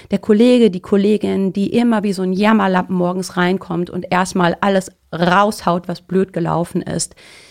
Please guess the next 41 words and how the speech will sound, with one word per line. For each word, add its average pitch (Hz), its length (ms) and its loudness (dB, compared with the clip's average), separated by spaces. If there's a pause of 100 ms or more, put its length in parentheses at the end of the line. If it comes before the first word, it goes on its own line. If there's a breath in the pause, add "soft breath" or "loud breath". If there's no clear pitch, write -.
(400 loud breath)
Dann 196 580 2
würden 202 240 2
die 202 220 -2
halt 214 220 -6
eben 254 140 0
so 294 80 2
einen 359 100 8
negativen - 500 0
Emoji 156 420 -4
halt - 200 -14
bekommen. 175 380 -8 (300 soft breath)
Und 175 180 -2
dann 214 160 0
kannst 175 320 -8
du 185 80 -4
für - 160 -10
dich 247 260 0
schauen, 190 520 0
wo 180 260 -2
du 196 180 -2
welche, 175 720 -2
ähm, 170 360 -4
ja, 233 260 -2
Kräfte - 340 -2
auch 180 100 0
kanalisieren 180 720 0
möchtest. 175 460 -2 (380 loud breath)
Das - 160 -10
heißt, 185 240 -2
du 262 80 2
kannst 214 300 -4
ja 170 80 -4
bewusst 165 360 -8
entscheiden, 175 540 -4
mit 180 200 -2
wem 175 140 2
mag 160 160 -2
ich 156 180 -14
mehr 165 360 -2
Zeit 202 300 -6
teilen 247 320 4